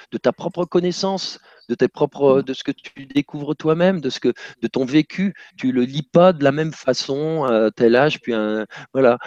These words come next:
Speaker 1: Bon, il y a des choses assez, euh, globales quand même, mais dans le détail, euh, eh bien, il y a, il y a des choses qui réapparaissent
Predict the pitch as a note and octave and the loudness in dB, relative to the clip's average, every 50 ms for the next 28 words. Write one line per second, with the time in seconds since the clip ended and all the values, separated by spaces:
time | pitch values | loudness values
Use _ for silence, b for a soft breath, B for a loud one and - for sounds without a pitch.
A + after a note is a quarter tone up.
0 | B B - A2+ A#2 A#2+ B2 A2+ A#2+ B2+ A#2+ - - C#3 C3+ B2+ B2+ A#2+ - - | B B 2 4 6 6 6 6 4 2 0 0 0 0 2 2 0 0 0 0
1 | B2 B2 B2 B2 B2 B2 B2 B2 B2 B2 B2 B2 A#2+ B2 B2 A#2+ _ _ - A2+ | 0 2 2 2 0 0 0 0 -2 -2 -2 -2 -2 -4 -6 -8 _ _ -12 -10
2 | A#2+ A#2 A#2 A#2 A#2+ A#2+ A2+ - - C#3 E3 E3+ F3 G#3+ A3+ G#3+ F3 - D#3+ E3 | -8 -8 -8 -8 -8 -10 -10 -10 -6 -4 -2 2 2 2 2 2 2 2 2 2
3 | F3 G#3 A#3 A#3 G#3+ - B B B B - B2+ B2+ B2 - _ - C#3+ D#3 E3+ | 4 4 4 4 2 -2 B B B B 2 4 4 4 4 _ 2 2 4 2
4 | F3 D#3 D3+ C3+ _ - D3 D3+ E3+ F#3 G3 G3 D#3 - - - F#3+ - A2 A2 | 2 0 -2 -2 _ -2 0 2 4 4 4 4 2 0 -2 -4 -4 -2 0 2
5 | A2 A2 A2 A2 A2 A2 - - B B B B B _ _ - G#2+ G2 G#2 G#2+ | 2 2 0 0 -2 -4 -6 -12 B B B B B _ _ -14 -10 -8 -8 -8
6 | G#2 F#2 G2 - - F2+ G#2 F#2+ A2+ A2+ A#2+ A#2+ A#2+ G#2 A2+ A#2+ A#2+ A#2+ A#2 - | -8 -8 -10 -8 -6 -2 2 4 4 6 6 6 6 6 6 4 2 2 0 -2
7 | C#3 C3+ - - - A#2+ A2+ A2+ A2+ - - B2+ A2+ A2 B2 D3 D#3 - - | -2 -4 -2 0 2 2 4 4 2 2 2 0 2 4 4 2 2 0 -4